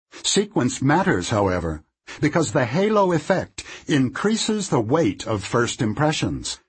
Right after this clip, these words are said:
sometimes to the point that subsequent information is mostly wasted. Early in my career as a professor, I graded students' essay exams in the conventional way.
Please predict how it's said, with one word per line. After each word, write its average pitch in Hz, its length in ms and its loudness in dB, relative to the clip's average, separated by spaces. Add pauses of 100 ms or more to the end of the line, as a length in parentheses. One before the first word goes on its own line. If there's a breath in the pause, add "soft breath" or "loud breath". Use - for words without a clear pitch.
(260)
sometimes 117 580 2
to - 100 -6
the 110 120 0
point 131 320 0
that 117 200 -2
subsequent 139 720 -2
information 120 640 2
is 104 160 0
mostly 113 540 0
wasted. 127 600 -2 (1400 soft breath)
Early 220 300 2
in 185 100 4
my 147 160 4
career 120 480 2
as 104 200 2
a 117 80 2
professor, 107 680 -2 (360 soft breath)
I 143 120 2
graded 175 440 0
students' 143 580 0
essay 143 360 0
exams 98 640 0
in 139 140 2
the 147 80 2
conventional 117 680 0
way. 87 460 -2